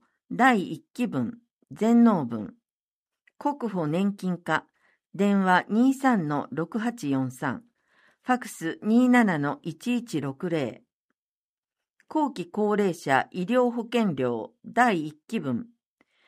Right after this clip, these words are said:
福祉医療課、電話二三の六八四一、ファックス二七の一一六零。介護保険料第一期分。介護保険課、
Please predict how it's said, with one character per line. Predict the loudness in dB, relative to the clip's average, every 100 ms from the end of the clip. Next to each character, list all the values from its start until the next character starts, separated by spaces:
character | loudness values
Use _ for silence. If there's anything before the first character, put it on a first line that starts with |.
| _ _ _
福 | -12 -6
祉 | -6 -2 0
医 | 2
療 | 2 0
課、 | 0 0 0 _ _ _
電 | -2 0 2
話 | 4 4
二 | 4 2
三 | 2 0 2
の | -2 -4 -4
六 | -4 -2
八 | -4 -4 -4
四 | -2 0
一、 | -2 -4 -8 -10 -10 _ _ _ _ _
フ | -4
ァ |
ッ | -4
ク | -6
ス | -6 -6 0
二 | 4 6 6
七 | 4 4 0
の | -4 -4
一 | -10 -4 -4
一 | -2 -4 -6
六 | -6 -6
零。 | -4 -4 -6 -14 _ _ _ _ _ _ _ _ _ _ _ _ _
介 | 2 2 4
護 | 0
保 | 0
険 | 0 2 2
料 | 2 0 -2 -6
第 | -2 0 0 -4
一 | -8 -8
期 | -4
分。 | -4 -6 -8 _ _ _ _ _ _
介 | 0 2
護 | 2 -2
保 | -2
険 | -4 -4 -4
課、 | -2 -2